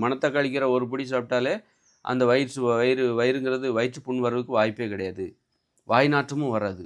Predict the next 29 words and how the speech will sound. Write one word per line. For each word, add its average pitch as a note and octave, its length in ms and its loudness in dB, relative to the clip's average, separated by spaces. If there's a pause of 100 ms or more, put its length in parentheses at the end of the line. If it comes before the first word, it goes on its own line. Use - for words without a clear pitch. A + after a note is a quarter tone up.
(120)
மணத்தக்காளி. G#2+ 480 -4
அப்ப D3 220 -6
தன்னம்பிக்கை D3 520 0
அதிகரிக்கும். G2 480 -6 (800)
தே-, C3 260 2
வாய் D3+ 220 8
நாற்றம் D#3 260 2
வந்துச்சுன்னா D3 280 -2 (120)
தாழ்வு C#3 260 6
மனப்பான்மை, A#2 440 0
மத்தவங்க C#3 300 -2
நம்மளை C3 260 2
புறக்கணிப்பாங்க, C3+ 640 -2
முகம் C3 240 -2
சுளிப்பாங்க, A2 440 -4 (120)
மூக்க C#3 260 -6
பொத்துவாங்க, G2+ 420 -6 (560)
அப்ப C#3 240 -6
தாழ்வு D3 280 6
மனப்பான்மை B2 480 0
ஏற்படும். F#2+ 340 -10 (840)
அதுவே D3 320 4
நம்ம D#3 260 2
வந்து D#3+ 160 0 (120)
நம்ம C#3+ 140 0 (140)
உண்ணாவிரதம், D#3+ 500 4
அதுக்காக D#3 380 4
உண்ணாவிரதம் D3+ 400 2
இருக்காம C#3+ 360 -2